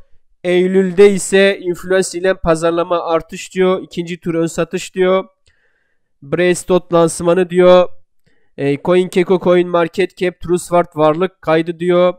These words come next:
Biz First Purse satış toplamı kuruldu diyor.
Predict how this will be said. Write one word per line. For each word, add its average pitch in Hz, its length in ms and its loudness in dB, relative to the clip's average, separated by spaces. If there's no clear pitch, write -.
Biz 175 380 -8
First - 640 2
Purse 175 340 2
satış 165 400 -6
toplamı 170 400 -2
kuruldu 170 420 -4
diyor. 175 340 2